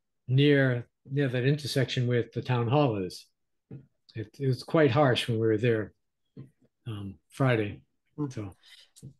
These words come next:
Speaker 2: I mean, the London plane trees that are planted along Main Street, right down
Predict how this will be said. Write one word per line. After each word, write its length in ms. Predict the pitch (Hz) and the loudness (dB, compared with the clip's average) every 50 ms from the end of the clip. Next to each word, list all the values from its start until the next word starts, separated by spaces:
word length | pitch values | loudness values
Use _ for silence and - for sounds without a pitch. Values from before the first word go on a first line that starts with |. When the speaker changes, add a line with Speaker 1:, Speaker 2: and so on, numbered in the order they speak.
| - | 0
Speaker 2:
I 40 | 185 | 2
mean, 120 | 170 175 | 4 6
the 80 | 175 180 | 6 6
London 320 | 170 185 202 202 202 196 | 8 8 8 8 8 6
plane 300 | 190 - 190 180 180 185 | 6 4 2 2 4 2
trees 400 | 175 - 190 185 190 180 185 160 | 2 2 4 4 4 4 4 2
that 120 | 156 160 147 | 2 2 4
are 100 | 151 147 | 2 2
planted 400 | - - 165 156 156 - 170 143 | 0 0 0 0 0 0 -2 0
along 280 | 147 151 151 156 151 | 0 2 2 2 2
Main 220 | 151 143 147 151 147 | 0 0 0 -2 -4
Street, 500 | - - - 160 156 156 156 - - - - | -6 -6 -4 -2 -2 -2 -2 -4 -8 -6 -2
right 180 | 156 147 143 - | -2 0 0 2
down 300 | 143 139 143 147 139 | 2 4 4 2 2